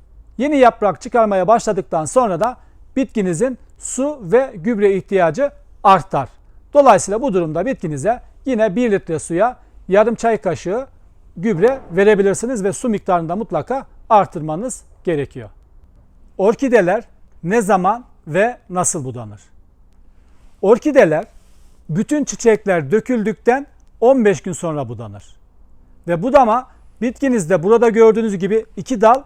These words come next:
ya da tek dal durumuna göre değişir. İki dallı orkidelerde dalın biri, dal üzerindeki en alt çiçek, bakın en alt çiçek bu.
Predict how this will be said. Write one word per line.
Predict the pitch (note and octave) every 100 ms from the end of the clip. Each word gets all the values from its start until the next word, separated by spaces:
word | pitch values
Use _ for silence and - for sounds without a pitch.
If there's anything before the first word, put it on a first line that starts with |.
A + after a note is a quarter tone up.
| - - -
ya | G#3 G#3+
da | A3+ - -
tek | B3+ A3
dal | A3 F#3+
durumuna | G#3+ A3 G3 F3+
göre | E3 E3+ B3 B3+ _
değişir. | F#3 D3 - A2+ - _ _ _ _ - - - - _ - - - -
İki | G3 D#4+
dallı | D4 A#3
orkidelerde | A3 A3 A3+ G#3 E3+ D3 C3 A#3+ C#4 _ _ - - _ E3
dalın | A#3 C#4+ D4+
biri, | D4 B3+ G3+ C4+ _ _ - - _ - D#3
dal | C#4+
üzerindeki | D#4 A3 G#3+ G#3 G3 F#3
en | C#4 C4 B3
alt | G#3+
çiçek, | - - E3+
bakın | - - B3
en | C4
alt | G#3
çiçek | - - C#4 G#3+
bu. | D#3+